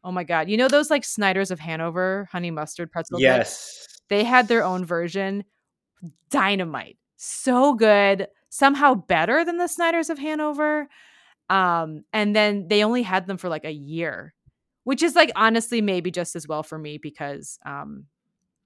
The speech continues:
Speaker 1: I ate so many of them, but, like, it was a real loss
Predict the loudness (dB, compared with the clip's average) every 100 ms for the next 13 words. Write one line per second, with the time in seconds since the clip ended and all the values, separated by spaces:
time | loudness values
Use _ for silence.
0 | _ -16 -8 -8 -6 -8 -4 -4 -2 -2
1 | -2 -2 0 0 0 -2 -6 -10 -20 _
2 | _ _ _ _ _ _ _ _ _ -2
3 | -2 0 -2 -4 -4 -6 -8 -12 -12